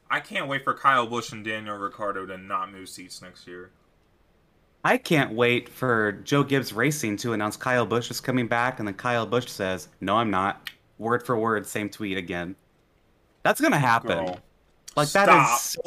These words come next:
Speaker 2: so going to happen.
Speaker 1: No! This can't happen in nascar. This can't.
Speaker 2: It's going to.
Speaker 1: It's
Speaker 2: At
Speaker 1: going
Speaker 2: this
Speaker 1: to. I
Speaker 2: point.
Speaker 1: bet it will.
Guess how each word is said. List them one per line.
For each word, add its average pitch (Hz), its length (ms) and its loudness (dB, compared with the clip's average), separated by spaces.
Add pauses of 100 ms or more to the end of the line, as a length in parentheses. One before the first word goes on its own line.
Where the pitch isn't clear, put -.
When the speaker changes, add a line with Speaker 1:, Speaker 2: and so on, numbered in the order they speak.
Speaker 2:
so 170 180 6
going 139 320 2
to 123 80 2
happen. 113 540 -2
Speaker 1:
No! 196 600 12 (200)
This 233 260 2
can't 208 320 6
happen 190 300 8
in 170 160 4
nascar. 180 840 8 (380)
This 240 380 6
can't. 247 460 6
Speaker 2:
It's - 0 -
going 427 420 8
to. 135 380 4
Speaker 1:
It's - 180 8
Speaker 2:
At - 80 8
Speaker 1:
going 285 220 12
Speaker 2:
this 262 100 0
Speaker 1:
to. 294 60 2
I 392 200 10
Speaker 2:
point. 453 100 8
Speaker 1:
bet 302 100 12
it 254 140 6
will. 262 480 6